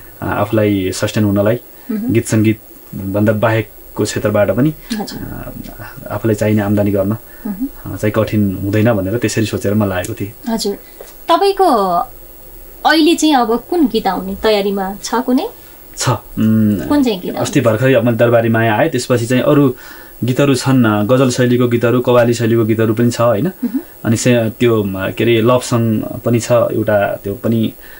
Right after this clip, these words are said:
Speaker 1: अ, काम भइरहेको छ। अ,
Speaker 2: मह्म।
Speaker 1: ठ्याक्कै, अ, अब आउने तयारी भनेको मेरो कम्पोजिसनमा स्वरूपराज आचार्य दाइले गाउनु भएको मान्छे हजार भेटिन्छन् भन्ने गीतको अब,
Speaker 2: दुई टुक्का।
Speaker 1: अ, video shoot छ।
Speaker 2: मह्म।
Speaker 1: अ, त्यो release नभएको हुनाले,
Speaker 2: मह्म।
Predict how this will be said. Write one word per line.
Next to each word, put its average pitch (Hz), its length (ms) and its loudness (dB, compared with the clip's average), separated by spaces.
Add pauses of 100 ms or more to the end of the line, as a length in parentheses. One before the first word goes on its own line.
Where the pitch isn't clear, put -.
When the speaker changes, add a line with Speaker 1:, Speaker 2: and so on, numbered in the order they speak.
(200)
Speaker 1:
अ, - 40 -8 (480)
काम 110 180 0
भइरहेको 104 360 2
छ। 123 60 -2
अ, 131 40 2
Speaker 2:
मह्म। 135 360 -2
Speaker 1:
ठ्याक्कै, 165 460 2
अ, 90 340 -2
अब 117 100 0
आउने 117 260 2
तयारी 117 280 2
भनेको 107 360 0 (800)
मेरो 127 160 4
कम्पोजिसनमा 120 540 2
स्वरूपराज 117 400 2
आचार्य 110 260 0
दाइले 107 160 2
गाउनु 107 220 2
भएको 98 240 0
मान्छे 110 260 0
हजार 101 220 0
भेटिन्छन् 98 340 -4
भन्ने 98 180 -2
गीतको - 480 -4
अब, 101 320 -2
Speaker 2:
दुई 254 120 2
टुक्का। - 520 -8
Speaker 1:
अ, - 240 -8 (280)
video 110 220 2
shoot 107 200 -2
छ। - 120 -4
Speaker 2:
मह्म। 214 480 -8 (400)
Speaker 1:
अ, 107 180 0 (100)
त्यो 117 400 4
release 123 300 2
नभएको 117 360 2
हुनाले, 104 280 0 (220)
Speaker 2:
मह्म। 233 140 -2